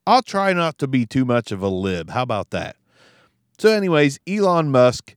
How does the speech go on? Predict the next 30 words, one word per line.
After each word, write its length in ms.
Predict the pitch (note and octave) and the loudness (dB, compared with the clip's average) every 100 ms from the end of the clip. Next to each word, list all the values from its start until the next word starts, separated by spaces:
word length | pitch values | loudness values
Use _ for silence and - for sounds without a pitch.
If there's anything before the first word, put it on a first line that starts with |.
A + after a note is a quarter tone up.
| _ | _
he 180 | - F#3 | -8 -4
buys 420 | D#3+ C#3+ B2+ - - | -2 -2 -4 -6 -10
Twitter. 400 | A#2+ A2+ F2 E2+ | -4 -4 -4 -6
Let's 260 | A#2 - | -6 -4
talk 280 | - B2 - | -4 -4 -2
about 240 | A#2 A2+ | -4 -4
this 180 | G#2 G#2+ | -2 -6
for 220 | - A2 | -4 -4
a 40 | G2+ | -2
minute. 320 | G#2 G#2 G#2 _ _ _ | -2 -2 -6 _ _ _
He 140 | C3 | -10
finally 440 | B2 F3+ G3 F#3 D3+ | -6 -4 -2 -4 -4
takes 320 | C3 G#2 - | -4 -6 -6
it 120 | G2 | -6
over. 400 | F2+ F2+ F2 F#2 - _ _ | -4 -6 -6 -10 -12 _ _
Been 320 | C#4 C4 A#3 - _ - | -6 -4 -6 -12 _ -4
on 260 | A3 A3+ | -2 -2
the 100 | G3+ | -4
job 480 | B2+ C#3 C3+ E3 E3+ | 0 0 2 -2 -4
for 160 | F#3+ C#3+ | -2 0
a 40 | |
minute 300 | C3+ A#2+ E2+ | 0 -2 -4
now. 300 | F#2+ G2+ E3 _ _ _ _ _ _ _ _ _ _ | -4 -4 -6 _ _ _ _ _ _ _ _ _ _
First 240 | C4+ B3 | -4 0
things 240 | A#3 G3+ - | 0 0 0
first, 400 | D#3 E3 - - | 0 0 -4 -14
walking 720 | A#2 C#3+ F3+ F#3 G#3 G3 F#3+ - _ | 0 2 2 -2 -6 -6 -6 -12 _
with 300 | C3 D#3+ D#3+ | -4 -2 -2
a 240 | C3 C3+ A#2+ | -4 -4 -4
sink 720 | - - F3+ A2+ - - | -10 -4 -4 -4 -10 -20